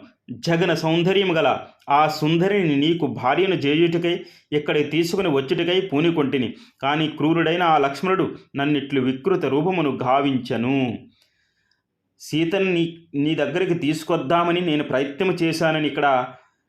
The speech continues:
రావణుడిని రెచ్చగొట్టడానికి అబద్ధము చెబుతూ ఉంది.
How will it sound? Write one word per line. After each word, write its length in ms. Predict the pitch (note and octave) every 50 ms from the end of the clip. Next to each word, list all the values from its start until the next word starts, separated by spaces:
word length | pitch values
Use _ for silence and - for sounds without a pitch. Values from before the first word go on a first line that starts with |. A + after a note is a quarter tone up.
| _ _ _ _ _ _ _ _ _ _ _ _ _ _ _ _ _ _ _ _ _ _ _ _ _ _ _ _
రావణుడిని 800 | C3+ C3+ C3+ C#3+ D#3+ E3 E3+ F3 F3+ F3+ F#3 F3+ F3+ F#3+ G3 F#3
రెచ్చగొట్టడానికి 1160 | D#3+ - A2 G#2+ A2 C#3 D3 D3 - - F3+ F3 F#3 - D#3+ D#3+ E3 E3 E3 E3+ E3 E3 G3 -
అబద్ధము 500 | - C3+ C3 D3+ D3 C3 C3 F3+ F#3 F3+
చెబుతూ 320 | D#3+ D#3 C3 A2+ G#2+ C3
ఉంది. 400 | B2 A#2 A2+ G#2+ G#2+ D#2+ - -